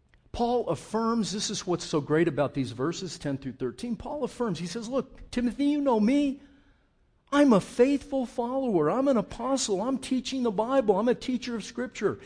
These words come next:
And then, like a loving, good teacher, like a man that really cares about his disciple, Timothy,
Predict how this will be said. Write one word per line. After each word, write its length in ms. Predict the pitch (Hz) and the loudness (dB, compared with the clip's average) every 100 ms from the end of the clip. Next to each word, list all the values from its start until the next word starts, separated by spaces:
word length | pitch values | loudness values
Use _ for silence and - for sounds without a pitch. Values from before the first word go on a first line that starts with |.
| - - - | -18 -20 -4
And 140 | 208 | 2
then, 220 | 247 285 - - - | 6 6 4 -4 -14
like 260 | 214 233 208 | -6 -2 2
a 60 | |
loving, 720 | 185 185 240 269 262 277 262 - 139 | 2 2 4 4 6 4 2 -4 -2
good 380 | 185 254 220 - | 2 4 2 -4
teacher, 480 | - 226 226 185 | 0 2 2 0
like 220 | 156 156 180 | 2 2 2
a 60 | |
man 300 | 175 226 269 | 2 4 4
that 100 | 240 | 4
really 220 | 196 196 | 6 6
cares 520 | 170 - 220 247 240 175 | 4 2 6 6 6 2
about 300 | 143 131 127 | 2 2 4
his 220 | 147 117 | -2 -4
disciple, 580 | 135 - 156 139 139 117 | -6 -2 0 0 -2 -6
Timothy, 580 | - 160 143 165 214 | -4 0 0 0 -2